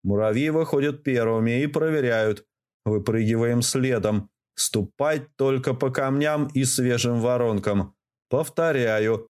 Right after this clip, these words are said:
в песке могут быть мины. Всё поняли?» Бойцы дружно кивнули в ответ.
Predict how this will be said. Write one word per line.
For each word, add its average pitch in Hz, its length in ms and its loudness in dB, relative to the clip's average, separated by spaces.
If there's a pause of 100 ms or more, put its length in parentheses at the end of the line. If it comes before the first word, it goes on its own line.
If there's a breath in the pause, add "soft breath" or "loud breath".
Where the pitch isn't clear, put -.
в - 40 -20
песке 107 400 0
могут 147 460 -2 (100)
быть 120 380 0
мины. 107 600 0 (180)
Всё 151 320 -2
поняли?» 110 600 0 (760)
Бойцы 117 460 0
дружно 127 460 0
кивнули 107 500 0
в 104 80 0
ответ. 101 520 -2